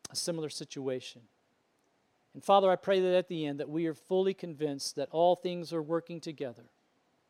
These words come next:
that you are sanctifying us further and further into the image and the character of Jesus Christ.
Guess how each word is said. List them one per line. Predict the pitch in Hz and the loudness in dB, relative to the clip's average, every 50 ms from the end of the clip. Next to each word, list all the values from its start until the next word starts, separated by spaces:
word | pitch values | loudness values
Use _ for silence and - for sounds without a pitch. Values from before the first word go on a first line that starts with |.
| _ _ _ _ _ _ _ _ _ _ _ _ _ _ _ - | _ _ _ _ _ _ _ _ _ _ _ _ _ _ _ -14
that | 139 151 | -8 0
you | 160 180 180 | 4 6 6
are | 170 147 | 6 4
sanctifying | - - - 190 196 196 - 202 170 - 202 190 190 190 190 190 | 2 0 0 0 0 0 -2 -4 -2 2 4 6 6 6 4 2
us | 180 170 - - | 0 -2 -4 -4
further | - - 185 185 196 196 185 190 196 | -2 0 2 2 2 2 0 0 -2
and | 196 185 - | -4 -6 -10
further | - - 170 156 151 135 139 143 143 147 | -2 0 2 2 2 2 0 -2 -4 -4
into | - 147 143 143 143 139 | -6 -10 -12 -10 -10 -10
the | 135 143 143 - | -12 -12 -8 -6
image | 165 170 180 180 185 175 - - - - - _ _ _ _ _ _ _ _ _ _ _ _ - | -6 -4 -4 -4 -6 -8 -10 -12 -14 -14 -16 _ _ _ _ _ _ _ _ _ _ _ _ -8
and | 160 160 151 | -8 -6 -6
the | 147 | -6
character | 135 _ - - - 185 170 147 135 - _ - 131 120 117 117 _ _ _ _ _ _ _ | -8 _ -14 -10 -4 -2 -2 -2 -2 -6 _ -10 -8 -8 -10 -12 _ _ _ _ _ _ _
of | 135 127 | -16 -14
Jesus | 120 - 131 123 120 120 131 123 - | -12 -10 -10 -10 -10 -10 -12 -16 -16
Christ. | - - 131 110 110 - - - - - - | -12 -12 -12 -12 -12 -12 -12 -12 -12 -12 -16